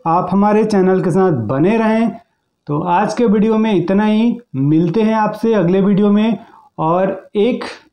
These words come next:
सूचना और है कि आपको यदि हमारे WhatsApp group से जुड़ना है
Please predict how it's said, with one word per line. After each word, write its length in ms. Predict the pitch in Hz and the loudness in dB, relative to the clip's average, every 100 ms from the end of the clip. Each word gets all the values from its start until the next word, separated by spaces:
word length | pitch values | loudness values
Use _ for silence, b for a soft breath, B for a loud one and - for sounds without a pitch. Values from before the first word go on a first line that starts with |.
| _ _ _ _ _ _ _ _ - | _ _ _ _ _ _ _ _ -2
सूचना 440 | 196 196 220 220 - - _ _ | -2 0 0 0 -4 -10 _ _
और 240 | 160 180 196 | -4 -2 0
है 220 | 202 240 240 - _ | 0 -2 -4 -12 _
कि 160 | 208 226 | -4 -2
आपको 520 | 190 190 196 - 247 | 0 0 -2 -2 0
यदि 520 | 202 190 190 208 123 - _ _ - | 2 2 0 0 -2 -8 _ _ -8
हमारे 360 | 147 156 190 220 | -2 0 2 0
WhatsApp 680 | 139 131 165 - 233 220 180 | 0 0 -2 -2 -2 0 0
group 180 | 214 | 0
से 180 | - 226 | -2 -2
जुड़ना 400 | 185 190 190 185 | 0 2 2 2
है 200 | 190 202 | 0 -4